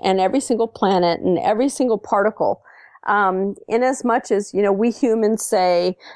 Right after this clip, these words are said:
you know, "My thumbprint is mine." You know, that's how we tell people from other people is by our thumbprint. We can take it down to the base level of physics, and every single thing has its own frequency.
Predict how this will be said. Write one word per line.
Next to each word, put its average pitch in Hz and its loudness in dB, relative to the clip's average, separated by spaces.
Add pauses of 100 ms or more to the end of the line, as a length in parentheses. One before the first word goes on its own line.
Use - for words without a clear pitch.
(120)
you 240 2
know, 190 2
"My 202 2
thumbprint 214 0
is 196 0
mine." 165 -2 (320)
You 190 0
know, 185 2
that's - -2
how 196 0
we 190 0 (280)
tell - -2
people 196 -2
from 180 0
other 190 0
people 156 0
is 151 -2
by 165 0
our 175 0
thumbprint. - -2 (460)
We 247 0
can 262 0
take 254 -2
it 196 -2
down 185 0
to 214 -4
the 185 2
base 196 -2
level 190 2
of 170 -2
physics, - -2 (120)
and 196 0 (180)
every 262 0
single 214 0
thing 170 0
has 180 0
its 180 0
own 165 0
frequency. - -2